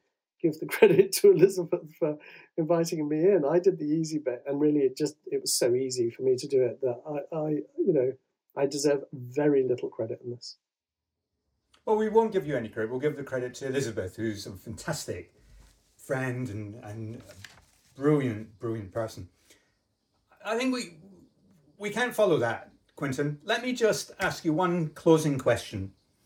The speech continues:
Speaker 2: Um, I don't know, do you have a, a favourite book that stands out, or what book, practice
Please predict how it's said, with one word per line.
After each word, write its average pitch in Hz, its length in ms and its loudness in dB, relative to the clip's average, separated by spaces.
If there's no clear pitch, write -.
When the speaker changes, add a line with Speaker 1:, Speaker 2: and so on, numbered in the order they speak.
Speaker 2:
Um, 185 360 -4
I 226 40 -4
don't 220 100 -2
know, 208 180 0
do 160 160 -12
you 208 80 0
have 190 80 2
a, 170 320 2
a 156 80 -6
favourite 185 580 0
book 202 320 4
that 165 180 -10
stands 170 360 -4
out, 180 340 0
or 180 340 2
what 247 480 -2
book, 214 420 -2
practice - 1000 -6